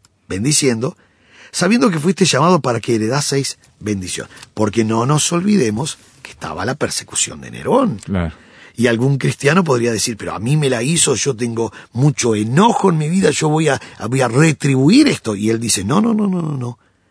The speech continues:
Speaker 1: Soporten con paciencia esta tribulación.
Speaker 2: Impresionante.
Speaker 1: No tomen
Speaker 2: Ujú.
Speaker 1: represalia".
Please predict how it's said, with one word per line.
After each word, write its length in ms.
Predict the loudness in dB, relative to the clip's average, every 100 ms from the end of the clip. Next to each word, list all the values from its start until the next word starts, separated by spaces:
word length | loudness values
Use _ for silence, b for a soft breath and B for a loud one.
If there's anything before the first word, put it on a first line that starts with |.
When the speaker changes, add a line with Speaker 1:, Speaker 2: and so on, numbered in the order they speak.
| -10
Speaker 1:
Soporten 840 | -6 -4 -6 0 2 2 0 -10 -6
con 280 | 0 0 0
paciencia 800 | -6 -6 -4 -4 -4 -8 -10 _ -14
esta 280 | -12 -12
tribulación. 540 | -16 -18 -16 -14 -14 -16 _ -12
Speaker 2:
Impresionante. 540 | -10 -10 -4 -2 0
Speaker 1:
No 40 |
tomen 340 | 2 4 4 2
Speaker 2:
Ujú. 80 | 0
Speaker 1:
represalia". 560 | -6 -8 -10 -12 -20